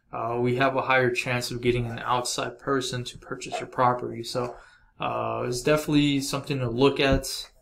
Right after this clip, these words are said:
uh, when you're selling your property. Uh, well, I mean, if you hire me, I already know how to do my job. <laughs> So, um, but anyways, that's nor here nor there. If you guys have any questions about this video,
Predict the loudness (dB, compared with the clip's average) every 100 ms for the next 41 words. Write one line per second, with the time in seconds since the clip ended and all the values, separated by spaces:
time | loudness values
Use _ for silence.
0 | -6 2 4 4 0 -2 -4 -6 0 2
1 | 2 -4 -4 -2 -2 -2 -10 -12 _ -20
2 | -18 -18 -16 -8 -6 -4 -6 -10 -2 2
3 | 2 0 _ -10 -4 -4 -6 -8 -10 -4
4 | 0 4 6 6 6 4 4 4 2 4
5 | 2 2 -2 -2 -2 -4 2 2 4 2
6 | 2 2 0 0 -2 2 2 2 -4 -4
7 | -4 -4 0 4 4 2 -4 -12 -18 _
8 | 2 8 10 12 10 8 8 4 2 0
9 | 2 4 4 4 4 4 4 4 4 0
10 | 2 6 6 4 -2 0 -2 0 2 2
11 | 0 0 4 8 6 6